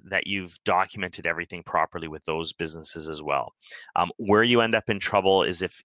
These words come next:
each party enters into this partnership arrangement and there's not a lot of clarity around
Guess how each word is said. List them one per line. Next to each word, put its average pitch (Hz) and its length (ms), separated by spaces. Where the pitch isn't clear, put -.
each 101 240
party 104 380
enters 98 280
into 98 220
this 90 280
partnership - 540
arrangement 92 460
and 95 160
there's 98 160
not 104 200
a 113 40
lot 104 200
of 95 60
clarity 95 440
around 85 540